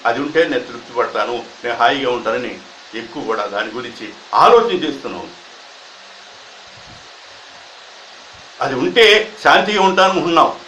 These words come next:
అది ఉంటే ఎంత కష్టమో తర్వాత అర్థమవుతుంది.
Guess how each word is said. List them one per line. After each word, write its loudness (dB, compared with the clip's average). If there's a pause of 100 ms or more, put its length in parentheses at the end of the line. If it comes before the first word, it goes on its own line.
(140)
అది 2
ఉంటే 2 (120)
ఎంత 2
కష్టమో 2
తర్వాత 4
అర్థమవుతుంది. 0